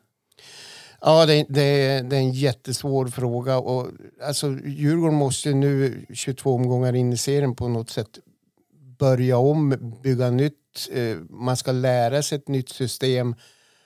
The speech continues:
Och som sagt, ha Garpen de verktygen att, att, eh,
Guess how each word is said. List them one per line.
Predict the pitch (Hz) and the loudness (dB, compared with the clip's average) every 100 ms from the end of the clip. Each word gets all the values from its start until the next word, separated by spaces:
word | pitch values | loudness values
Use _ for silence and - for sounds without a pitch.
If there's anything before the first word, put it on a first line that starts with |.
| _ _ - | _ _ -6
Och | 131 127 - 139 127 - _ 127 - - - - | -2 -2 -6 -14 -20 -20 _ -14 -14 -14 -20 -16
som | - 135 | -6 -4
sagt, | 135 123 - - - - - - - _ _ _ - | -2 -6 -8 -20 -18 -18 -20 -20 -20 _ _ _ -6
ha | 123 226 | -2 -2
Garpen | 151 131 117 - 117 | 0 0 -2 -4 -4
de | 113 113 | -2 -2
verktygen | 113 113 107 - - 113 110 113 107 | -2 -2 -4 -8 -6 -4 -2 -4 -2
att, | 107 110 - - - 131 - | -4 -6 -8 -16 -12 -12 -8
att, | 117 120 _ | -10 -10 _
eh, | - 117 123 | -14 -12 -14